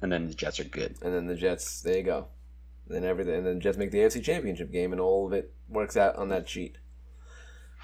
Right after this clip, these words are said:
Speaker 2: Um, but all right. So going back to the game though, um, Jackson hasn't been great,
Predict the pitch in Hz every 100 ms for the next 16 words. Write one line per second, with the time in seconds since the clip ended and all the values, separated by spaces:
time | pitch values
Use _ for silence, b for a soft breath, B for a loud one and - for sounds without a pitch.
0 | - - 107 107 104 101 101 107 - -
1 | - - - - - - - - - -
2 | - 151 - 147 135 - 139 135 135 120
3 | - 101 92 85 71 - 101 98 95 92
4 | 92 - - - - - - - - -
5 | - - - - - - - - - 135
6 | 160 220 160 147 135 113 110 120 -